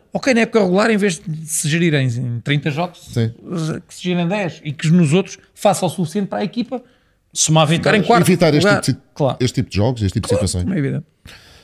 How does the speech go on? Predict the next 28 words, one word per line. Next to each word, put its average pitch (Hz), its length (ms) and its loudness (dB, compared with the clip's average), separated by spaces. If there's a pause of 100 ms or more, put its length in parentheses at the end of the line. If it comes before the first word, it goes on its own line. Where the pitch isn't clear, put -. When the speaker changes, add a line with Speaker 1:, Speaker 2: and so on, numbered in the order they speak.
(140)
Speaker 2:
Eh, 101 260 2
as 104 120 2
lesões 110 260 2
são 139 120 2
muito 139 160 2
importantes 135 400 0
nesta 131 160 2
altura 123 260 2
da 117 100 2
época 135 320 0
e 98 80 2
não 92 140 2
é 90 60 0
só 95 160 -2
o 92 40 0
Jimmy 101 220 0
Butler, 101 360 -2
há 92 60 0
equipas - 360 -6
que - 80 -20
também 90 260 0
podem, 90 500 -2
eh, 73 280 -4 (400)
ficar 92 380 -4
mais 87 180 0
frágeis 90 400 -2
com 92 220 -2
a 87 40 -4